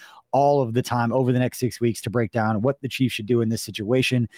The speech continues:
now that Tyreek Hill is no longer on the roster, as he becomes the highest paid wide receiver in N F L history, uh, with the Miami Dolphins giving up five picks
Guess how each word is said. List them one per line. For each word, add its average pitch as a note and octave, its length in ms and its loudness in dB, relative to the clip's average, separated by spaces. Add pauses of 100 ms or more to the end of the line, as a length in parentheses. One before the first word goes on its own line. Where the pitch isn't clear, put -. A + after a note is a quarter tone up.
(180)
now A#2 220 0
that A2 240 -2
Tyreek C3 340 -2
Hill B2 240 0
is A2 160 -4
no B2+ 160 0
longer C3+ 480 2
on C3+ 240 0
the B2+ 80 2
roster, A2+ 440 0
as G#2+ 100 -4
he B2+ 100 -2
becomes A#2 460 -2
the A2+ 160 -4
highest C3 400 -2
paid A#2 280 0 (260)
wide D#3 200 0
receiver C#3 440 2
in C#3+ 200 2
N C#3 140 4
F B2+ 120 -2
L B2 120 -2
history, A2 560 -4 (320)
uh, G#2+ 200 -2
with A2+ 220 0 (140)
the A2+ 100 -4
Miami A#2 380 0
Dolphins A2 420 -2
giving A2 240 -2
up G#2 100 -4
five B2+ 500 -2
picks - 380 -4